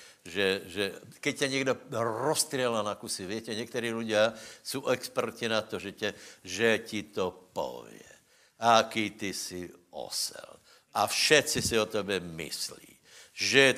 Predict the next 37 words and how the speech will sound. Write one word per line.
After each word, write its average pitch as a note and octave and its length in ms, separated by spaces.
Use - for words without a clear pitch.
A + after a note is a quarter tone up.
ty B2 140
jsi G#2+ 280
taky. - 560
Veď A#2 260
na D3 160
Pavla D3+ 400
kričeli. B2 640
Víte, C3+ 260
čo D3+ 140
kričeli? B2+ 560
Jeden A#2 240
z G#2 60
nejlepších D#3 600
lidí, C3+ 280
čo B2+ 160
chodil B2+ 300
na A2+ 100
světě, A#2+ 380
se A2+ 160
volal G#2+ 300
apoštol G#2+ 360
Pavel. D#2+ 380
To G#2 80
byl A#2 220
nejlepší, D3 640
jeden B2+ 220
z G2 60
nejlepších C3 580
lidí, A#2+ 280
čo A#2+ 180
vůbec A2+ 280
svět A2 200
viděl. G2+ 340
Tak A2+ 180
na C3 120
něho C3 220
kričeli: B2 580